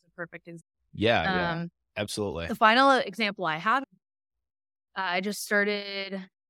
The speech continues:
Speaker 1: like, had a bunch of clothes and, uh, I had heard about The Real Real, which is, like, where you can se-,
Speaker 2: Mm-hmm.
Speaker 1: resell luxury clothes and they do all the work for you.
Speaker 2: Mm-hmm.
Speaker 1: So, like, the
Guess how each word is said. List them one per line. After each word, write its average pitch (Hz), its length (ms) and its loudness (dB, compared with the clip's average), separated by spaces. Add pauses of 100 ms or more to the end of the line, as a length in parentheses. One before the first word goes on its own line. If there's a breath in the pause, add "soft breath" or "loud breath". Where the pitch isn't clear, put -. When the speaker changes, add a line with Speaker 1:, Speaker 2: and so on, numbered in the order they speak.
(280)
Speaker 1:
like, 185 400 0 (340)
had 226 180 0
a - 20 4
bunch 240 160 4
of - 80 -14
clothes 208 360 -4
and, 175 500 -4 (360)
uh, 175 400 -2 (140)
I 196 60 -4
had 190 140 -6
heard 196 240 -4
about 190 280 2 (180)
The 185 120 0
Real 180 380 -2
Real, 180 640 -2 (320)
which 180 160 -10
is, 180 140 -6
like, 180 300 0 (280)
where 180 120 -10
you 175 140 -10
can 180 160 -12
se-, 196 340 2
Speaker 2:
Mm-hmm. - 60 -2
Speaker 1:
resell 190 520 0
luxury 175 440 -4
clothes 170 420 -4
and 165 80 -12
they 165 80 -10
do 170 120 -10
all 160 100 -6
the 160 80 -10
work 160 220 -8 (100)
for 156 200 -8
you. 220 400 -2 (640)
Speaker 2:
Mm-hmm. 110 120 2
Speaker 1:
So, 240 200 8
like, 247 260 6
the 277 160 -4